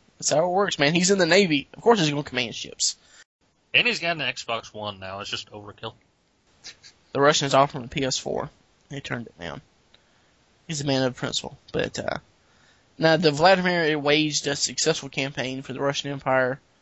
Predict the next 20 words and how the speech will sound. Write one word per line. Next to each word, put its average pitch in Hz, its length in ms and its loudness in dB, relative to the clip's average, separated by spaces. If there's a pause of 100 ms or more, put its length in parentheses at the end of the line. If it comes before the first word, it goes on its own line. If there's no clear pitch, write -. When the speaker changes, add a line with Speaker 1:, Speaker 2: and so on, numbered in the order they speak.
(480)
Speaker 1:
during 135 340 0
a 123 80 4
brief 147 340 2
war 139 420 4
with 135 140 -4
the 135 60 6
Ottoman 131 280 4
Turks - 540 -6 (160)
in 131 60 -8
the 135 60 -8
Caspian 131 480 0
Sea. 123 380 -6 (880)
Um, 131 460 -4 (140)
other 196 240 8
Russians, 143 760 2 (840)
naval 147 280 4
officers 139 420 0
who 139 100 -6
were 127 60 -4
jealous 131 640 2